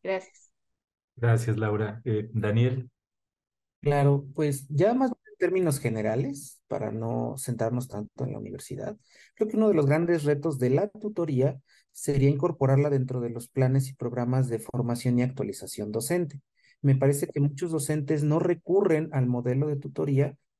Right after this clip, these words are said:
Speaker 3: porque lo desconocen o tienen una noción de, "Es que hay que dedicarle mucho tiempo a una sola persona". Y a veces la tutoría puede ser muy ejecutiva, de diez, quince minutos,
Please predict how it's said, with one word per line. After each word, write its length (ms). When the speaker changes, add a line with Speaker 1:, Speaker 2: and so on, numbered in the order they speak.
Speaker 3:
porque 500
lo 160
desconocen 800
o 160
tienen 380
una 240
noción 600
de, 460
"Es 100
que 100
hay 60
que 100
dedicarle 500
mucho 420
tiempo 340
a 40
una 160
sola 340
persona". 540
Y 80
a 40
veces 260
la 80
tutoría 580
puede 240
ser 340
muy 360
ejecutiva, 680
de 120
diez, 340
quince 320
minutos, 640